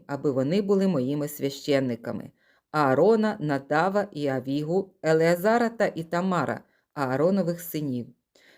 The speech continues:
Виготовиш священні шати своєму братові Ааронові задля величі та краси. Скажи всім розумним серцем,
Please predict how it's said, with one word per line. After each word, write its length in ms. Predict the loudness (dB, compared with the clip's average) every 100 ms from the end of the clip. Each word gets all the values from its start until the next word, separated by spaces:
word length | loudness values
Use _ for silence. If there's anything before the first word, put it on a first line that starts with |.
| -4
Виготовиш 720 | 6 6 6 2 2 2 0
священні 680 | -2 -2 -2 0 0 0 -2
шати 440 | -2 0 0 -2
своєму 440 | -4 -2 -2 -2 -2
братові 560 | 2 2 2 -2 -4 -2
Ааронові 600 | 0 2 0 0 -2 -4 -6 _ -8
задля 460 | 2 2 2 -4
величі 800 | 2 4 4 2 -4 -6 -6 -8 _
та 160 | -4 -2
краси. 680 | -2 -6 -6 -6 -6 -6 -10 _ _ _
Скажи 460 | -6 2 4 4
всім 340 | 2 2 2 4
розумним 600 | 2 2 0 0 0 0
серцем, 640 | 0 0 0 0 -2 -2